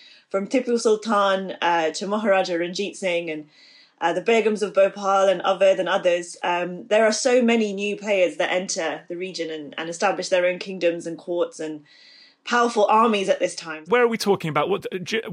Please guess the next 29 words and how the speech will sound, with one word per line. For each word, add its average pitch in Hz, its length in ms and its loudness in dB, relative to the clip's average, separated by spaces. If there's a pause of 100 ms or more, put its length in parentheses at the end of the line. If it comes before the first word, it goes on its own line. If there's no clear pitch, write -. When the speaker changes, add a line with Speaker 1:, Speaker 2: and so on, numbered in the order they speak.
Speaker 2:
in 185 140 0
northern, 202 340 2
and 185 180 0
to 185 140 -2
northern 202 300 4
northwest 185 400 0
India, 151 180 0
aren't 156 180 0
we, 143 180 -2
in, 139 180 -4
and 143 240 -8
Afghanistan? 139 520 -4
What, - 160 -4 (200)
so 170 260 -2
orientate 226 520 2
ourselves 170 320 0
there. 160 200 2 (260)
And 226 120 0
also, 233 240 2
what, 202 260 -2
what 269 140 4
had 240 120 -6
been 226 180 4
their 202 260 0
relationship, 180 440 0
the - 40 -14
Sikh 180 220 -4
Empire, 165 340 0
with, 160 340 -2